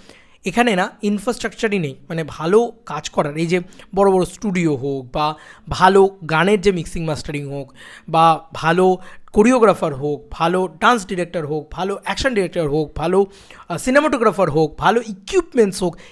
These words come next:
কিছুই নেই এখানে আমাদের বেঙ্গলে, মানে কলকাতার বুকে। তো আছে, যেগুলো আছে সেগুলো খুব ওকে ওকে। আর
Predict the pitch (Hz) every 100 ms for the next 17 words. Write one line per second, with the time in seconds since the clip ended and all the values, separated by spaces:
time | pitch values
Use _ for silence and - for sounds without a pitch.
0 | - 359 339 320 254 208 175 165 143 139
1 | 127 120 _ _ _ - 185 196 160 -
2 | - _ _ 190 202 277 254 185 151 143
3 | - - - - - - - 262 262 _
4 | _ - - 196 - 240 240 - 185 226
5 | 247 226 240 226 233 - 254 214 - 190
6 | 214 156 185 - -